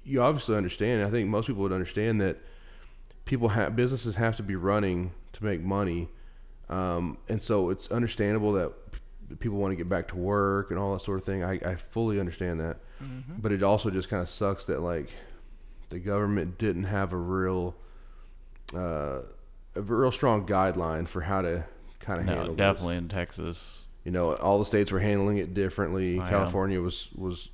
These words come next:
Speaker 1: handling it really well. Um, you know, New York is obviously, they,
Speaker 3: Got
Speaker 1: they
Speaker 3: hit.
Speaker 1: got hit hard. Um,
Speaker 2: Oof.
Speaker 1: but anyway, you know, I know everybody's heard of that, all this stuff s-, for way too long. So it just sucks because,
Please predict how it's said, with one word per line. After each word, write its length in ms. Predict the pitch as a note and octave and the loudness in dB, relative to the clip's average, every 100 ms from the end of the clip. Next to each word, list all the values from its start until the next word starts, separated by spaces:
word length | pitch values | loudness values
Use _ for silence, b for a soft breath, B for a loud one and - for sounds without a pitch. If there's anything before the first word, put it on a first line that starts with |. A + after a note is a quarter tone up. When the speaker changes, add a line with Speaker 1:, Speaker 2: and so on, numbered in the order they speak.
| F#2+ | -4
Speaker 1:
handling 320 | G2 F#2 F2 | -2 0 -2
it 120 | E2 | -2
really 240 | F2+ F2+ F2 | -2 0 0
well. 540 | F2 F2 F2 F2+ E2 | 2 2 2 2 0
Um, 440 | E2+ E2 D#2+ D#2+ - B B B B B B B B B | -2 -2 -2 -4 -8 B B B B B B B B B
you 100 | D2+ | -6
know, 200 | E2+ D#2+ | -4 0
New 120 | F2+ G2 | 0 2
York 340 | F#2+ F#2+ G2 | 4 2 2
is 100 | F2+ | 2
obviously, 460 | E2+ F2 E2+ F2 F2 | 2 2 0 0 0
they, 240 | F2+ F2+ C#2+ - - E2 D2+ E2 | 2 0 -2 -12 -10 -10 -8 -8
Speaker 3:
Got 140 | - | -4
Speaker 1:
they 140 | E2+ F2 | 0 0
Speaker 3:
hit. 160 | D#2+ | 0
Speaker 1:
got 140 | C#2+ D#2 | 0 0
hit 180 | F2+ D2 | 0 0
hard. 560 | F2 G2 F2+ F2 E2+ - - | 2 4 4 2 -2 -8 -12
Um, 400 | E2+ E2 D2 C#2+ | -8 -4 -2 -2
Speaker 2:
Oof. 60 | C#2+ B B - - - - - - | -4 B B -16 -18 -16 -14 -6 2
Speaker 1:
but 100 | B2 | 6
anyway, 420 | C#3+ A2+ F2+ F2+ F2+ | 8 8 6 4 4
you 100 | G2 | 4
know, 280 | F2+ F2+ B - - - - | 4 2 B -4 -6 -6 -4
I 200 | B1+ E2+ | 0 2
know 180 | F#2+ F2+ | 4 4
everybody's 560 | E2+ E2 E2+ D#2+ E2+ - - - | 4 4 2 2 0 -6 -12 -6
heard 240 | F2+ F#2 F2 | -2 0 0
of 60 | |
that, 260 | E2+ F2 - | 0 0 0
all 160 | F2+ | 0
this 80 | E2+ | 0
stuff 320 | - F2 - - | -2 -2 -4 -10
s-, 140 | - - - | -14 -14 -16
for 200 | - E2+ | -8 -4
way 180 | F2 D#2+ | 0 -2
too 180 | - E2+ | -2 -2
long. 180 | E2+ E2+ | 0 2
So 220 | G#2 - B B B | 2 0 B B B
it 60 | F#3+ | 4
just 120 | F#3 | 8
sucks 220 | B2+ A#2 | 8 8
because, 460 | B2 A2+ A#2+ G#2 | 4 6 8 8